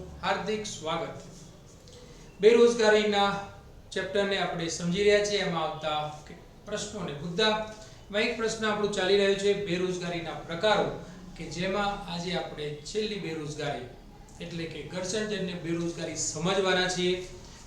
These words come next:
ધ્યાન એ રાખજો કે જ્યારે પણ તમે અભ્યાસ કરો છો, ત્યારે બુક સાથે રાખીને બેસો.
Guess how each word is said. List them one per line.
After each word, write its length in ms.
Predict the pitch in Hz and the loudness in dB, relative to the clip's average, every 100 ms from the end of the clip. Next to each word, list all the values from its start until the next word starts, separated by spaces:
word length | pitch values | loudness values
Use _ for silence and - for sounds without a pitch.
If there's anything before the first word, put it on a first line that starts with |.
| - 147 | -16 -8
ધ્યાન 260 | 151 156 160 160 - 185 208 | -4 -2 -4 -8 -12 -2 6
એ 140 | 220 | 6
રાખજો 520 | 196 175 165 - 165 170 175 | 6 2 0 -4 -2 -2 -4
કે 160 | 170 143 143 | -6 -8 -6
જ્યારે 320 | 151 185 226 233 | 0 4 4 2
પણ 280 | 220 214 214 | 2 2 2
તમે 240 | 196 196 185 | 0 0 -2
અભ્યાસ 420 | - 175 175 - - | -2 -2 -2 -4 -4
કરો 180 | 175 190 196 | -2 0 -2
છો, 260 | 196 190 190 | -2 -4 -4
ત્યારે 260 | 170 165 160 143 139 | -4 -2 -4 -4 0
બુક 320 | 214 220 - - | 2 2 -2 -4
સાથે 320 | 196 190 202 196 190 | 0 0 0 -2 -2
રાખીને 440 | 185 185 185 185 175 - | -4 -4 -4 -4 -6 -6
બેસો. 320 | 156 - - | -4 -4 -8